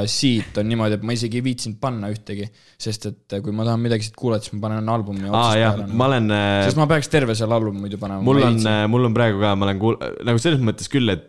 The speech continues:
Speaker 2: äh, ma viitsin seda Metro Boomini albumit palju rohkem kuulata nagu.
Speaker 1: Mm.
Speaker 2: Et, äh, aga jah, aga see on kas nagu veits on see ju tegelikult selle produuseri albumi või see
Speaker 1: Eelis,
Speaker 2: nagu
Speaker 1: muidugi,
Speaker 2: eelis,
Speaker 1: muidugi,
Speaker 2: vaata, et
Speaker 1: muidugi, muidugi.
Speaker 2: sest et nagu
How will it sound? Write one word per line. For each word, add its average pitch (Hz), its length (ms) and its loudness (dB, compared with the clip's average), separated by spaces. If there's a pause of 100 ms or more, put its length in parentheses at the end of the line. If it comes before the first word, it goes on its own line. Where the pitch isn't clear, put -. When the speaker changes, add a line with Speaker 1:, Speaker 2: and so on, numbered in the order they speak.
Speaker 2:
äh, 95 80 2
ma 101 160 0
viitsin 123 320 -2
seda 95 160 -2
Metro 117 240 -2
Boomini 101 320 0
albumit 90 240 -4
palju 101 220 0
rohkem 98 260 -4
kuulata 85 380 -2
nagu. 82 180 -4
Speaker 1:
Mm. 120 220 -6 (180)
Speaker 2:
Et, - 240 -2
äh, 92 220 0 (180)
aga 120 300 0
jah, 160 180 -2 (140)
aga 107 260 -2
see 143 140 -4
on 147 80 -6
kas 147 160 -2 (1120)
nagu 123 180 0
veits 165 380 0
on 123 180 -2
see 117 80 2
ju 110 160 2
tegelikult 113 560 0
selle 95 300 0 (640)
produuseri 113 840 2
albumi 95 680 2
või 90 200 2
see - 160 4
Speaker 1:
Eelis, 113 160 4
Speaker 2:
nagu 104 100 2
Speaker 1:
muidugi, 151 220 4
Speaker 2:
eelis, 117 240 2
Speaker 1:
muidugi, 160 160 4
Speaker 2:
vaata, 107 140 2
et 123 60 2
Speaker 1:
muidugi, 131 280 2
muidugi. 120 160 -2
Speaker 2:
sest 143 180 2
et 117 160 2
nagu 135 220 4